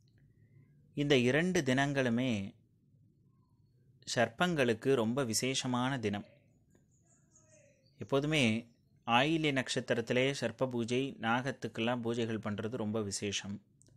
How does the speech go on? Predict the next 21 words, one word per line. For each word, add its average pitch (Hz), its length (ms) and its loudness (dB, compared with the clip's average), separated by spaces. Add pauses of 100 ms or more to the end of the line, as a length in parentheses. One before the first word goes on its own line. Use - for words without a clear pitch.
அதிலே 131 240 0 (160)
ஆடி 143 360 2
ஆயில்யம் 127 580 0 (360)
மிகவும் 113 440 -2
விசேஷம். 107 540 -4 (800)
ஆடி 143 320 6
மாசத்திலே 120 600 0 (840)
இந்த 127 220 4 (580)
சதுர்த்தி 151 520 2 (100)
தினத்திலே 113 500 0
வந்து 110 280 0 (1600)
நாக 123 380 4
சதுர்த்தி 117 540 -2 (240)
அப்படின்னு 113 360 -2
வரும். 95 240 -6 (760)
அன்னைக்கு 123 360 -2 (1040)
நாக 131 380 2
தெய்வத்துக்கு 123 720 0
விசேஷமான 123 720 0
பூஜைகளை 117 560 -4
செய்யணும். 98 420 -8